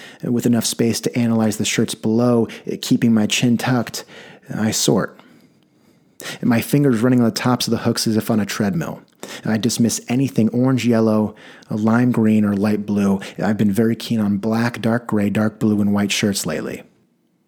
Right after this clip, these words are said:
Once I come around to one that meets the criteria, the treadmill gets put on pause. My fingers get off and drop down to the hanger, where I bring my arm up ninety degrees,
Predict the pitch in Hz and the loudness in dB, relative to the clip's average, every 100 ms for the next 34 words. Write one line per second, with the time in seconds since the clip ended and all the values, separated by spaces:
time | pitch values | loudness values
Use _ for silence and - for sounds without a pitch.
0 | _ _ _ 123 131 143 131 127 117 113 | _ _ _ 0 0 0 2 2 4 4
1 | 104 107 104 104 - 107 - 104 - 113 | 4 2 2 2 -2 -4 -2 -2 0 2
2 | 104 98 92 - - - - - 107 113 | 2 0 -4 -12 -20 -20 -18 -10 -4 -2
3 | - 131 123 113 107 - 117 104 98 113 | 0 2 2 2 -2 -2 0 0 0 -2
4 | 104 92 87 - - - - _ 113 104 | -2 -2 -6 -10 -14 -20 -20 _ -6 -6
5 | - 113 107 101 110 104 104 98 98 110 | 0 2 2 0 -2 0 -2 -2 -2 -2
6 | 101 - 110 107 101 95 120 117 113 104 | -2 -2 -2 0 -2 -2 0 2 2 0
7 | - - - - 117 117 110 107 123 123 | -6 -20 -10 -6 0 2 2 2 2 2
8 | 113 113 113 107 101 104 107 123 123 113 | 2 2 4 2 0 0 2 2 2 0
9 | 110 107 104 104 | 0 0 0 -2